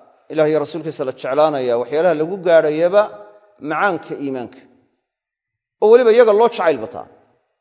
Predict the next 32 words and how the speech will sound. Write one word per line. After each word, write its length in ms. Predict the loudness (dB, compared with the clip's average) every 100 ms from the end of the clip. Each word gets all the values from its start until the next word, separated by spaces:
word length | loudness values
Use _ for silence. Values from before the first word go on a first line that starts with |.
| _ -8
Iyaga 160 | -4 -2
in 60 |
loo 120 | -2 -2
jacayl 300 | -2 -4 -2
bataa 260 | -6 -4
lagu 160 | -6 -6 -8
gaadhaya. 280 | -8 -10 -20 _ _ -4
Jacaylka 280 | -2 0 0
asalkiisa 480 | -2 -4 -8 -6 -6
haddii 180 | -6 -4
la 100 | 0
waayo, 280 | 2 2 -2 -8
dee, 80 | -6
gaalnima 340 | -2 -2 -2 -8
imanaysa. 360 | -10 -16 -20 _ _ _ _ _ _ _ _ _ _ -6
Haddii 240 | -4 -2
Ilaahay 260 | 2 4 4
iyo 100 | 2
rasuulkiisa 440 | -2 -6 -8 -8 -6
la 100 | -6
jeclaan 420 | -2 4 4 6
waayo 240 | 4 4 2
aslanba, 500 | -2 -4 -4 0 0 0 -16 -20 _ _ _ _ _ _ _ _ _ _ -4
dee, 100 | 0
islaamnima 500 | 0 0 0 2 2
ma 80 | 2
jirte, 260 | 0 0 0
markaa 240 | 0 0 0
munaafiqnima 560 | 2 0 -2 -4 -4 -4
jirte 220 | -4 -8
ictiqaadi 500 | -8 -2 2 2 0
ah. 100 | -10